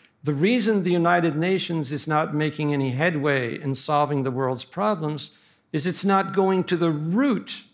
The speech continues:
of all the world's problems, overpopulation. Too many people," they said, "that's why we have wars and social and economic injustice and pollution and all these problems.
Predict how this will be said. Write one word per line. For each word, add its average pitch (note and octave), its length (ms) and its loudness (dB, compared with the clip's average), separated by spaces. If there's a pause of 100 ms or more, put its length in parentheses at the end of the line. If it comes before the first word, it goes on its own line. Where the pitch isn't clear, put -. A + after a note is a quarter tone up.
(120)
of C#3 180 -4
all D3 220 2
the B2 180 -4
world's B2+ 280 -2
problems, A#2+ 720 -2 (500)
overpopulation. D#3 1500 0 (680)
Too G3+ 180 4
many F#3 280 4
people," F3 460 0
they C#3 160 4
said, B2+ 380 0
"that's D#3+ 280 2
why D3+ 200 2
we D3 160 0
have C3+ 320 -2
wars C#3+ 680 -2 (440)
and C#3 140 0
social D3 520 0
and C#3+ 140 0
economic C#3 640 0
injustice C3+ 720 -2
and B2+ 180 -8
pollution D3 580 -2
and C3+ 140 -2
all C3+ 140 -2
these B2+ 160 -4
problems. C3 680 -2